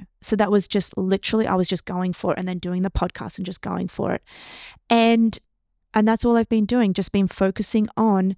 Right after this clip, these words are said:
perfecting my program so I can get better results for my players on game day. Because I had this theory. I thought, if these players are working to their best, you know, when, when we think about how do we get better,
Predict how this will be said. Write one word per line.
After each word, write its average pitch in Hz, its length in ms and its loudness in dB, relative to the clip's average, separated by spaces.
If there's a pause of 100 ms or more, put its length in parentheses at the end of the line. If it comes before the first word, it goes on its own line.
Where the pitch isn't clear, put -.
(400)
perfecting 190 840 -2 (340)
my 185 280 2
program 240 580 0 (800)
so 196 560 2
I 190 80 0
can 190 160 -2
get 190 160 -2
better 190 220 0
results 185 400 0
for 185 100 -4
my 180 140 -2
players 185 560 -2
on 185 160 -2
game 180 260 -4
day. - 300 -6
Because 214 240 2
I - 20 2
had 226 200 2
this 247 200 -2 (120)
theory. 208 420 2 (640)
I 202 80 0
thought, 226 340 2
if - 160 -2
these 311 220 0
players 277 500 0 (140)
are 208 120 4
working 202 500 2
to - 120 -6
their 190 160 0
best, 180 320 -4
you 226 80 2
know, 226 80 4
when, 247 280 2
when 240 200 2
we 285 80 -2
think 311 300 -4
about 233 320 -2
how 208 240 -2
do 214 60 0
we 202 100 4
get - 240 -6
better, 190 320 2